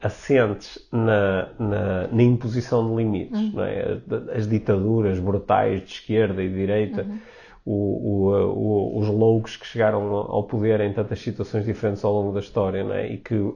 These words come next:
Speaker 1: foram, eh, através da imposição que ganharam o seu poder, há um momento que pode demorar um ano, dez anos, cinquenta anos, cem anos, duzentos, mas há um momento em que toda aquela submissão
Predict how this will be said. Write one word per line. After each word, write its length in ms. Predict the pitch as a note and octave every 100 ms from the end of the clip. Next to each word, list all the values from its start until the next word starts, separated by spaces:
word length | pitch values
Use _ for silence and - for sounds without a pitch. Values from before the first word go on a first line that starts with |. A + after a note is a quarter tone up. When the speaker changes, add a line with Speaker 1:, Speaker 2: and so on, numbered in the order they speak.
| -
Speaker 1:
foram, 640 | - B2 A#2 A2+ A2 - -
eh, 360 | A2+ G#2+ G#2+ G#2+ -
através 640 | G#2 - A2+ A#2+ B2 A2
da 120 | G#2+
imposição 1120 | G#2+ A2+ A2+ A#2 G#2 G#2+ - B2 G2+ G2 G2 - -
que 80 | -
ganharam 380 | A2 G#2+ A2 G#2+
o 40 |
seu 200 | G#2 A2
poder, 560 | G2 A2+ F#2+ F#2+ G2+ - - - - _ _ _ -
há 80 |
um 160 | A#2+ C#3+
momento 680 | E3+ D#3+ C#3 B2 A#2+ B2 -
que 120 | -
pode 260 | - C3 B2+
demorar 400 | B2+ B2+ A#2+ B2
um 180 | A#2+ A#2+
ano, 260 | B2+ B2+
dez 220 | A#2+ A#2+
anos, 200 | A#2+ A#2+
cinquenta 420 | A#2+ A2+ A#2 A2+ A#2+
anos, 240 | A#2 A2+
cem 180 | A#2 A2+
anos, 320 | A#2+ B2 C3 B2
duzentos, 500 | A#2+ A#2 A#2+ C3 B2+
mas 260 | C3 C3
há 100 | C3+
um 140 | C3 C#3
momento 720 | C#3 C3 C3 B2+ C3 C3 C3+
em 140 | C3
que 80 | A2+
toda 400 | - D3+ C#3+ C3
aquela 320 | A#2+ B2 A#2+
submissão 760 | A#2+ - B2 B2 - B2 C3 C3+